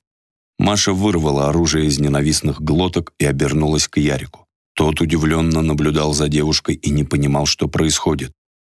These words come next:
«Что?» прошептал он пересохшим от волнения ртом. «Кто ты?» Маша ловким движением скинула с себя маску и улыбнулась юноше.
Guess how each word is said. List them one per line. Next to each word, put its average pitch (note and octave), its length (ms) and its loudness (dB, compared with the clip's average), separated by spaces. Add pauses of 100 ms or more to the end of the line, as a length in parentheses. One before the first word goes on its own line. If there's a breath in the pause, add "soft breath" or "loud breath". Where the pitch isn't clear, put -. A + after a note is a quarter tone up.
«Что?» A3 520 0 (480)
прошептал D#2+ 500 0
он D2+ 140 2
пересохшим D2+ 600 0
от D2+ 140 -4
волнения D2+ 400 2
ртом. D2 380 -4 (680)
«Кто D3 300 0
ты?» D2+ 320 -2 (420)
Маша G2+ 320 2
ловким F#2 360 0
движением D#2+ 520 2
скинула D2+ 440 0
с - 80 -2
себя C#2 240 -2
маску D2+ 520 0 (100)
и D#2 100 2
улыбнулась C#2+ 760 0
юноше. C2 420 -4